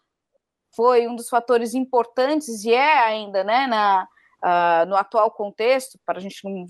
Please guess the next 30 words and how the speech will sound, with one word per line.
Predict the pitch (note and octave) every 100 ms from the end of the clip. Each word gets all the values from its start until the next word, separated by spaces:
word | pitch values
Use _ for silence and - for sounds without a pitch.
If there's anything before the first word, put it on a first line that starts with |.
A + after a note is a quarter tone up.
| -
falar | G3+ G3
da | F#3+
Revolução | G#3+ G3+ G3+ - G#3+
Industrial, | G#3 - G#3+ F#3+ F3 - _ _
pelo | A3 B3+ C#4+
aquecimento | C4 A#3 A3+ A3 G3+ G3+ G#3
global | G3 F#3+ G3 G3+ G#3+
e | G3
pela, | - G3+ G#3+ G3+ F3+ D3 B2 -
pelo | A3+ C4
problema | B3 G3 G#3+ C4 B3+
das | G3+ G3+
mudanças | F#3 F#3+ -
climáticas, | - F#3+ A3 A#3+ - F#3+ -
num, | F#3 F3+ F3 E3+
dessa | - F3 - -
crise | - B3+ D#4 C4 F#3
climática, | - F#3+ F#3+ A#3+ D4 - - - _ _
né, | G3 A3
que | A#3+ G#3
é | F#3 F#3+ F3+ - - - _ _
de | - F#3+ F3+ E3+ E3+ -
importância | F#3+ G3 - G3+ G3+ G#3
vital | F#3 - G3+ G#3+ C4 A3 _ _ _
para | - F#3+
o | G#3
planeta | G3 F#3 G3+ A3 F#3+
como | G3 F#3
um | F#3+
todo, | B3 C4 C4